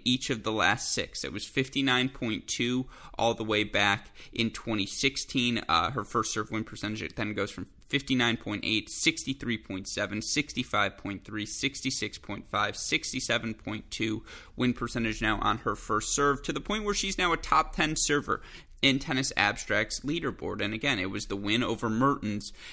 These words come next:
in three sets, and then, you know, the straight set win over Kenin, and now a straight set win over Iga Swiatek, six four, six four, where she just outplayed Swiatek minus the first two games from start to finish. And,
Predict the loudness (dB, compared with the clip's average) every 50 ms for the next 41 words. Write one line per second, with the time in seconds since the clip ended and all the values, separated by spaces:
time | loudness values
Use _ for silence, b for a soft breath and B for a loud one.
0 | B B 0 0 0 0 -2 -4 -4 -2 -2 0 0 0 0 0 2 2 0 0
1 | -2 -2 -2 0 0 2 2 2 2 2 -2 B B B B B -4 -2 0 0
2 | 2 0 0 0 0 0 2 2 2 2 2 2 2 0 0 0 2 2 2 2
3 | 0 0 0 -2 -2 -2 -4 -6 -6 -4 0 2 2 2 2 2 0 0 0 0
4 | 0 0 0 2 2 2 2 0 0 B B B B B B -2 0 0 2 4
5 | 4 4 4 4 2 2 2 2 2 2 2 2 0 -2 -4 -4 -2 -2 0 2
6 | 2 0 0 0 -2 0 2 2 2 2 0 -2 -2 -2 -2 -2 -2 0 0 0
7 | 0 0 -4 -4 -2 0 0 0 0 0 0 -2 -2 -2 -6 -10 -6 -4 -2 0
8 | 4 4 4 2 2 B B B B B B -4 0 2 4 4 6 4 4 2
9 | 2 2 2 2 2 2 4 4 4 4 2 -2 0 2 4 4 4 2 2 0
10 | 2 4 4 4 4 4 2 2 0 2 0 0 -4 B B B B B B -2
11 | 2 6 8 8 8 8 6 4 2 0 0 -2 -4 0 2 4 4 4 2 0
12 | 0 -2 0 0 0 0 0 0 0 -2 -2 -4 -8 -12 -10 -6 -4 -2 -2 0
13 | 2 2 2 2 0 -2 -6 -4 -2 0 2 2 2 2 4 2 2 2 0